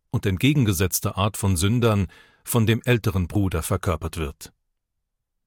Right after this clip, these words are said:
Dieser junge Mann ist ein Sinnbild für alle dem Anschein nach ehrenhaften, vordergründig tugendhaften und äußerlich religiösen Sünder.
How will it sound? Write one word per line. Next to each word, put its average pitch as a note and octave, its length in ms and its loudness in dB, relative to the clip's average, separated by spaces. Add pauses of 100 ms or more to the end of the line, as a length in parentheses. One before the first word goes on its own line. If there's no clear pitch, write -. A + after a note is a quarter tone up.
(500)
Dieser F3 220 4
junge D#3 260 4
Mann A#2 320 2
ist - 220 -4
ein A#2 160 2
Sinnbild B2+ 500 2
für - 220 -2
alle D#3+ 200 2
dem B2+ 240 0
Anschein B2+ 440 0
nach G#2+ 340 0
ehrenhaften, B2 840 2
vordergründig A#2 960 0
tugendhaften C3+ 800 0 (280)
und C3 280 2
äußerlich A#2+ 580 2
religiösen G#2 540 2
Sünder. D#2 500 -6